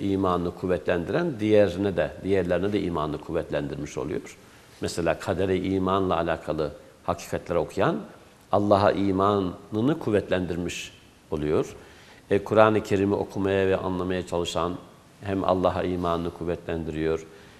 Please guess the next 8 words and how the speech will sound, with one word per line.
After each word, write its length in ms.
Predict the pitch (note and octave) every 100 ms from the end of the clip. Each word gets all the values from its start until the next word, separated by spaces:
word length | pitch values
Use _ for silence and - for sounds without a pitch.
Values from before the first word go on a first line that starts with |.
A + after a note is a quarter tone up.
| - -
hem 200 | G#2 F#2+ -
Peygamberimizi 720 | F#2+ F#2 F#2 F2+ F2+ F#2 F#2
Aleyhisselatü 520 | F#2 - F#2+ F#2 F#2
Vesselam 320 | E2 F2+ F2+
daha 140 | F2 F2
yakından 460 | E2+ - F2+ E2+
tanımış 420 | D#2+ E2 E2+ E2 D#2
oluyor, 400 | D#2+ E2 D#2+